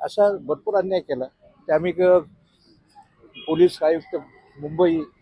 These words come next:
यांना तक्रार केली होती की असे जे जबाबदार अधिकारी आहेत, जो पीआय, ज्या कॉन्स्टेबलनं गाडीमध्ये रिव्हॉल्वर टाकला, लेडीज, म-, लेडीजच्या, अ, वेशामध्ये जाऊन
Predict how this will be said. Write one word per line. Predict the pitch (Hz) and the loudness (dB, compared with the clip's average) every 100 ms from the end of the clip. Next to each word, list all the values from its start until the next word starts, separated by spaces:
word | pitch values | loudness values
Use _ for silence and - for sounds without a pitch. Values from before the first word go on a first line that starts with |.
| _ _ _ | _ _ _
यांना | 165 175 | -6 -2
तक्रार | 170 160 196 202 | 0 2 4 4
केली | - 180 175 | 2 2 2
होती | 165 - 175 | 2 -4 -8
की | 185 214 | -2 2
असे | 202 - 202 208 | 2 2 0 0
जे | - 135 180 131 | -4 -2 -2 2
जबाबदार | 156 160 180 196 | 4 4 6 6
अधिकारी | 185 185 170 165 | 8 6 6 8
आहेत, | 143 117 - - - _ | 8 4 -6 -20 -20 _
जो | 143 165 | 2 2
पीआय, | - 165 160 160 160 | 6 10 12 10 6
ज्या | - 151 165 | 2 6 6
कॉन्स्टेबलनं | - 156 151 - 170 160 156 156 160 160 - _ _ _ 135 | 6 2 2 0 4 4 4 4 4 2 -6 _ _ _ 4
गाडीमध्ये | 139 160 156 151 156 | 6 6 2 0 4
रिव्हॉल्वर | 151 147 156 147 | 8 10 10 8
टाकला, | 143 131 139 139 135 _ | 6 4 2 0 -2 _
लेडीज, | 139 151 147 135 _ _ _ | 2 2 2 -6 _ _ _
म-, | 139 139 135 131 | -2 4 6 6
लेडीजच्या, | 139 151 156 160 | 4 2 4 6
अ, | 151 139 135 127 123 | 6 6 6 6 2
वेशामध्ये | 127 131 170 156 147 | 0 0 0 0 -2
जाऊन | 131 135 | 4 4